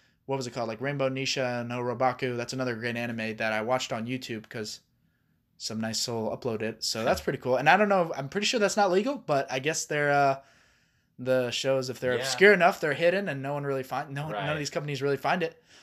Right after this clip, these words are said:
Speaker 1: So yeah, you can f-, find some. And also, um, Funimation themselves upload a few of their series, and I think Sentai does too.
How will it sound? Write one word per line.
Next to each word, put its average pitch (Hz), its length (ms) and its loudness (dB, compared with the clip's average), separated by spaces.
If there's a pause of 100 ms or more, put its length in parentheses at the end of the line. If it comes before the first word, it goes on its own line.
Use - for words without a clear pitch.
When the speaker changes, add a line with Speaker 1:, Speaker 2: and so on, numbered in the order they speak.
(180)
Speaker 1:
So 127 300 0
yeah, 165 200 0
you 135 120 -6
can 139 160 -6
f-, - 160 -16 (280)
find 143 220 0
some. - 140 -6
And 185 100 4
also, 202 560 6
um, 175 260 4
Funimation 208 540 -2
themselves 147 420 -4
upload 131 320 -6
a 104 60 -8
few 123 320 -10 (100)
of 120 100 -14
their 117 120 -8
series, 113 460 -6
and 135 80 -6
I 131 40 -2
think 156 160 -8
Sentai 135 300 -2
does 107 160 -6
too. 120 200 -8